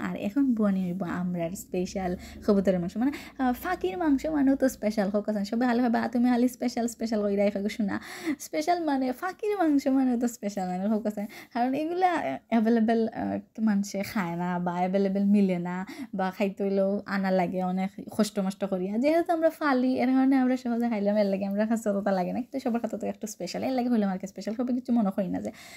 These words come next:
তো যাই হোক, এখন আমি দিলাম পেঁয়াজ বা সবটা দিয়া, আদা, রসুন, পেঁয়াজ একটু লাল করিয়া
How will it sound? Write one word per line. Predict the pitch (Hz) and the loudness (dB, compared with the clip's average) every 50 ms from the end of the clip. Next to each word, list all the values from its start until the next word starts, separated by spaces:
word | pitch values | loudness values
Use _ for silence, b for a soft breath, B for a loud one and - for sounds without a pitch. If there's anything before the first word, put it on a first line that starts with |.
| B B B | B B B
তো | 330 | -2
যাই | 262 247 269 254 254 262 | 2 4 4 4 6 4
হোক, | 269 285 277 | 4 2 2
এখন | 269 240 240 226 226 | 0 0 2 2 2
আমি | 226 226 226 | 2 2 2
দিলাম | 220 226 220 220 220 220 | 2 2 2 2 2 0
পেঁয়াজ | 220 - - 240 233 226 226 226 226 233 | -2 -2 -2 -2 0 0 2 0 0 0
বা | 233 | 0
সবটা | 240 233 233 220 - - 240 233 | -2 -2 -4 -6 -6 -4 -2 0
দিয়া, | 214 202 202 202 208 202 196 196 190 190 196 196 202 220 | 0 0 0 2 2 2 2 2 2 0 -2 -4 -4 -6
আদা, | - 208 202 190 185 185 196 196 196 196 196 | -4 -4 -4 -2 -2 -2 -4 -4 -4 -2 -2
রসুন, | 190 185 185 185 - - 202 196 196 196 196 - B B B | -2 -2 -2 -4 -6 -6 -4 -4 -2 -2 -4 -6 B B B
পেঁয়াজ | B - 285 285 269 | B -2 0 2 2
একটু | 269 - - 285 262 233 214 | 0 0 0 0 0 2 2
লাল | 214 214 220 214 208 214 | 2 2 2 2 2 0
করিয়া | 214 214 208 202 202 202 214 | -2 -4 -4 -4 -2 -2 -2